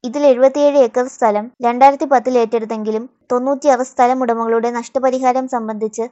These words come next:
തർക്കമുയരുകയും കേസ് കോടതിയിലെത്തുകയും ചെയ്തു.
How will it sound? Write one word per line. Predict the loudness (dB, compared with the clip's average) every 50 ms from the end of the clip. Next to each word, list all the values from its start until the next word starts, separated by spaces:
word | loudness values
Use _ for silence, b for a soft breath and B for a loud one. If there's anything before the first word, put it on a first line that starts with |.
| _ _
തർക്കമുയരുകയും | 2 2 2 2 0 -2 -2 -2 -2 -2 -2 -2 -2 -2 -4 -6 -8 -10 _ _
കേസ് | -4 0 0 0 0 -2
കോടതിയിലെത്തുകയും | 0 2 2 2 2 0 -2 0 0 0 -2 -2 -4 -4 -4 -4 -4 -6
ചെയ്തു. | -4 -4 -4 -2 -2 -4